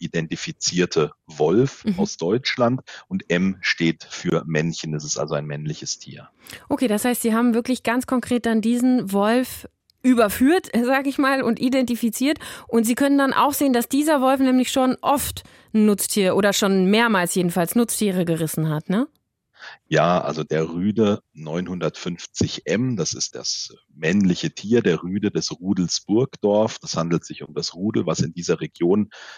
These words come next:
Speaker 1: schon seit längerem ansässig ist. Und er hat schon zahlreiche Risse tatsächlich begangen. Man kennt ihn also. Er war ja sogar schon einmal zum Abschuss freigegeben. Man hat ihn dann aber nicht bekommen.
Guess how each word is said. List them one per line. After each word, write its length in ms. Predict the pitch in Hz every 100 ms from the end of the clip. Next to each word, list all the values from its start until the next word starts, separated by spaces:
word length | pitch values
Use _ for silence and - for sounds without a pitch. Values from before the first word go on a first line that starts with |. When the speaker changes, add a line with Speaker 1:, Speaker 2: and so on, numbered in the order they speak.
| -
Speaker 1:
schon 280 | - - 85
seit 240 | 82 80 -
längerem 480 | 82 87 80 78 -
ansässig 800 | 92 117 117 113 120 104 - 69
ist. 300 | 101 - -
Und 160 | 76
er 80 | 76
hat 160 | 80 -
schon 300 | 78 76 73
zahlreiche 880 | - 80 85 76 71 76 - 78 90
Risse 320 | 90 - 87
tatsächlich 640 | - - 80 78 82 -
begangen. 380 | - - 82 117
Man 200 | 92 78
kennt 260 | - 92 110
ihn 120 | 107
also. 440 | 104 101 104 104 101 - - -
Er 140 | 78
war 120 | 76
ja 180 | 73 80
sogar 280 | 78 80 78
schon 200 | - 76
einmal 300 | 71 76 76
zum 180 | - 71
Abschuss 480 | - - - 82 -
freigegeben. 840 | - 69 90 110 104 98 98 95
Man 200 | 80 78
hat 160 | 95 -
ihn 120 | 78
dann 180 | 73 78
aber 220 | 80 78
nicht 260 | 82 87 -
bekommen. 500 | - 85 104 127